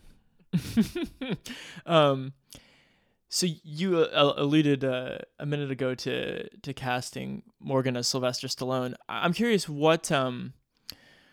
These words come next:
when you're making a movie that,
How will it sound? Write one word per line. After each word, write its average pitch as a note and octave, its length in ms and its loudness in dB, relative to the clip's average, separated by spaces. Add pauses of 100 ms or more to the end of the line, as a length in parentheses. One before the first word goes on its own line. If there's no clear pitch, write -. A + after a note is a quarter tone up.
(600)
when F#3 200 4
you're F#3+ 160 4
making A3+ 360 4
a F3+ 60 4
movie C3+ 680 0
that, C3 320 2